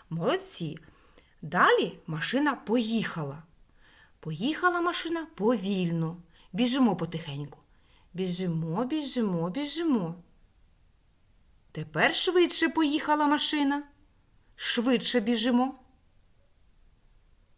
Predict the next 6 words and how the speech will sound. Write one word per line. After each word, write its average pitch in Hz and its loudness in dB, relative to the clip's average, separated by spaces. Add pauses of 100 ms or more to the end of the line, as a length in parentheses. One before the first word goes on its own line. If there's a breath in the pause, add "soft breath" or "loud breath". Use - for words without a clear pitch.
(140)
Так, 190 2 (640 loud breath)
зараз 254 0
вам 208 0
потрібно 180 -4
перевірити 180 0
гальма. 240 2